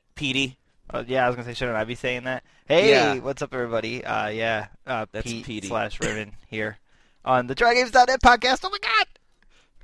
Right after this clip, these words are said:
Speaker 1: He's a guest. It's Saturday, S-, December thirteenth, uh, and I haven't posted episode one fifteen yet, but it'll be up by the time you hear this, so no complaining. Uh, but yes, it's Saturday, and, uh, we are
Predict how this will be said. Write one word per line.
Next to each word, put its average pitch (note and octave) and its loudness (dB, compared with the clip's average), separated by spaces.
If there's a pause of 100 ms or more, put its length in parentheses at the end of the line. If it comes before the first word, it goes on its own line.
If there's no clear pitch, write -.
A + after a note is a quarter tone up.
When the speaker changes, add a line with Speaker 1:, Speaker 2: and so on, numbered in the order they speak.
Speaker 1:
He's A#2 -8
a A2 -8
guest. A2+ -4
It's C3+ -6
Saturday, D3+ 2
S-, C3 -4
December B2+ -2
thirteenth, C3+ -4 (600)
uh, G#2+ 2 (260)
and A#2 -4
I B2 0
haven't B2+ -4
posted A#2+ -4
episode A2+ -6
one A2 -6
fifteen A2+ -8
yet, G#2+ -6
but A2 -12
it'll A2+ -8
be A2+ -6
up G#2 -6
by G#2+ -6
the G2+ -10
time G#2 -8
you G2+ -8
hear G#2 -6
this, F#2+ -10
so G#2 -2 (360)
no A2 -4
complaining. G#2+ -8 (540)
Uh, G2+ -2 (240)
but B2+ -6
yes, C#3+ 0
it's B2 -10
Saturday, B2 -2
and, A#2 -6
uh, A2+ -2
we A#2 -8
are A2+ -2